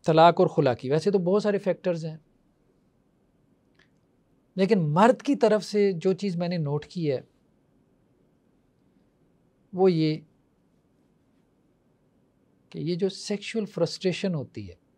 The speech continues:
जब उसकी सेक्सुअल ड्राइव जो है या सेक्सुअल डिज़ायर पूरी ना हो अपने लाइफ पार्टनर से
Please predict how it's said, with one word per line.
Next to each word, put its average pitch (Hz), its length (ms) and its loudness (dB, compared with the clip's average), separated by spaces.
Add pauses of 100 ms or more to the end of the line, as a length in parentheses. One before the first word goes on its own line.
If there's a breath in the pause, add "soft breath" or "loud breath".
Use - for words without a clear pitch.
(340)
जब 196 260 -4
उसकी 185 300 -10
सेक्सुअल 190 560 -4
ड्राइव 143 440 -6
जो 156 160 -6
है 101 300 -10
या 131 160 -20
सेक्सुअल 165 460 -6
डिज़ायर 131 460 -4
पूरी 175 300 -4
ना 165 100 -4
हो 139 140 -6
अपने 135 280 -10
लाइफ 131 300 -6
पार्टनर 113 340 -10
से - 180 -20